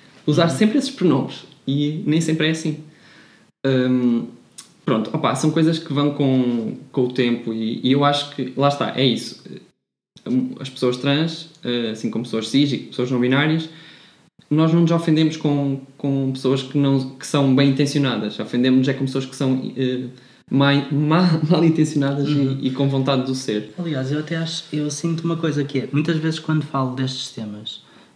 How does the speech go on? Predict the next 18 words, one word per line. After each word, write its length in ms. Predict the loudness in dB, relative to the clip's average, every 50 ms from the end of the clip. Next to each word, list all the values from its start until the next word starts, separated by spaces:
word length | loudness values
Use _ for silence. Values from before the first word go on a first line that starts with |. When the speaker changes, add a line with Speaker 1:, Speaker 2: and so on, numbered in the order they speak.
| _ _ -8
Speaker 2:
eh, 480 | -6 -6 -4 -4 -4 -4 -4 -6 -6 -10 -14 -20 _ -6
ainda 180 | -4 -4 -4
para 140 | -4 -6 -8
mais 220 | -6 -6 -8 -8 -10
agora 280 | -10 -10 -10 -12 -12 -14
falando 500 | -14 -12 -10 -10 -8 -8 -10 -10 -12 -16 -20 _ _ _ _ -10
publicamente, 680 | -8 -8 -6 -8 -8 -10 -8 -8 -8 -8 -8 -10 -10 -8
não 140 | -8 -4 0
é? 20 |
Speaker 1:
Uhum. 300 | 0 0 0 0 -4 -4 -6 -12 -18 -20 _ -8 -6
Speaker 2:
Eh, 300 | -6 -6 -6 -8 -6 -2
eu 140 | -2 -2 -2 -2
tenho 240 | -2 -2 -2 -2
receio 420 | -4 -4 -8 -8 -4 -2 0 0 0
de 60 | 0
estar 560 | -2 -4 -6 -6 -4 -2 -2 -2 -4 -6 -10 -10
a 120 | -6 -4 -2
alienar 800 | 0 2 2 2 2 2 2 0 0 0 0 -2 -2 -4 -8